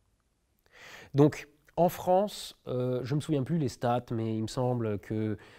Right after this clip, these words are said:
on compte, je crois, un millier de morts par an par arme à feu, euh, ce qui est évidemment ridicule au regard de accidents de la route, accidents, euh, euh,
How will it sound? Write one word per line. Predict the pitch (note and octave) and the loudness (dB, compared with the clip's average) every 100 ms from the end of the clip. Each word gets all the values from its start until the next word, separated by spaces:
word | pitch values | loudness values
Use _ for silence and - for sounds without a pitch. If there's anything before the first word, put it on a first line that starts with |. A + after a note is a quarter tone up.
| - - _ | -20 -20 _
on | - A2 | -4 -4
compte, | - B2+ A#2+ A#2 | 2 2 2 -2
je | G2 | -4
crois, | - A#2 | -2 0
un | |
millier | A#2 B2+ C3 C3 C3 | 2 2 2 2 2
de | A#2+ | 2
morts | A#2 B2 C3 - | 2 2 0 0
par | A#2+ G#2+ G2+ | -2 0 0
an | A2+ A#2 B2 A#2+ _ _ - | 2 2 0 -4 _ _ -6
par | G2+ | -4
arme | G2 G#2 | -2 -2
à | A2 | -4
feu, | - A2+ A#2 C3+ - _ _ _ - - | -2 0 0 -2 -6 _ _ _ -14 -4
euh, | A2 | -4
ce | - | -2
qui | - | 0
est | B2+ | 2
évidemment | B2+ C3 C3 C3+ - | 2 2 4 2 0
ridicule | A2+ B2+ B2+ C3 - C#3 C#3 | 0 0 0 -2 -2 0 2
au | C3+ | 2
regard | A2 A2+ A#2+ A#2+ A#2+ | 2 2 2 2 0
de | A2+ G#2+ A2+ A#2+ | -2 -4 -4 -4
accidents | - - - A2 | -8 -10 -8 -6
de | G#2+ | -2
la | G#2+ | -2
route, | A2+ A2 | -2 -4
accidents, | G#2+ - A#2+ A2 A2 A2 | -6 -6 -4 -2 -2 -2
euh, | G#2 G2 G2 - - - _ - | -2 -2 -4 -6 -20 -20 _ -8
euh, | G2 F#2 F#2 F2+ | -6 -4 -4 -6